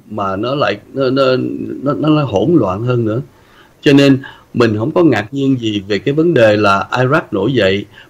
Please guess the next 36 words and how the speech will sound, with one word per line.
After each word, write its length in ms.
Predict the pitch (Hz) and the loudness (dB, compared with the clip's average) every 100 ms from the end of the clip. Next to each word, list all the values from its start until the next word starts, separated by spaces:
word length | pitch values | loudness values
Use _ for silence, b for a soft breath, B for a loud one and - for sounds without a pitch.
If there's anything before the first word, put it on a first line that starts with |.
| - | 0
mình 180 | 120 123 | 2 2
không 140 | 170 | 2
có 60 | 190 | 4
ngạc 240 | 123 117 143 | 2 0 0
nhiên, 200 | 143 143 | 0 4
nhiên 280 | 147 143 | 4 4
gì 180 | 123 113 | 4 2
về 200 | 107 110 | 2 -2
cái 180 | 107 160 | 0 -2
chuyện 220 | 156 113 | 0 -2
mà 80 | 123 | -2
ông 120 | 135 | -2
tổng 200 | 120 139 | -2 -4
thống 260 | 151 170 214 214 | -2 -4 -6 -8
bây 180 | 147 143 | -2 2
giờ 260 | 123 110 107 | 4 4 2
ông 160 | - 151 | 0 -4
tuyên 160 | 143 135 | -2 0
bố 180 | 139 170 | 2 2
ông 100 | 156 | 2
sẽ 140 | 127 135 | 0 0
từ 140 | 107 101 | -2 2
chức. 140 | 165 - - b b b b b _ _ | 2 0 -8 b b b b b _ _
Cái 220 | 165 170 196 | 2 4 6
đó 140 | 180 | 6
là, 180 | 160 113 | 6 4
là 240 | 107 98 b b b _ _ _ | 0 -2 b b b _ _ _
rồi 320 | 120 117 113 110 | -6 0 0 0
sau 260 | - 139 | -4 -6
đó 280 | 143 151 202 - | -4 -2 -4 -6
những 200 | 127 160 | -4 -4
cái 120 | - 156 | -2 -2
hỗn 220 | 110 147 | 2 2
loạn 240 | 113 110 117 | 2 0 -2
của 200 | 127 127 | 0 0
Iraq 360 | 131 127 175 | 2 2 0